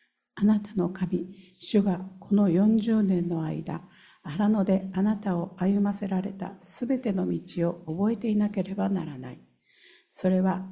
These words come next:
あなたを苦しめて、あなたを試し、あなたがその命令を守るかどうか、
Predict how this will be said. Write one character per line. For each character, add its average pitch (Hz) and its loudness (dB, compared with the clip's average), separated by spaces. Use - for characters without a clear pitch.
あ 190 -4
な 202 0
た 180 -6
を 180 -8
苦 190 -2
し - -6
め 185 -2
て、 - -10
あ 180 -2
な 208 2
た 190 -4
を 170 -6
試 202 0
し、 - -10
あ 208 -4
な 208 2
た 190 -4
が 175 -4
そ - -8
の 190 2
命 202 2
令 202 -2
を 185 -2
守 196 0
る 190 -10
か 165 -8
ど 175 -4
う 165 -6
か、 165 -12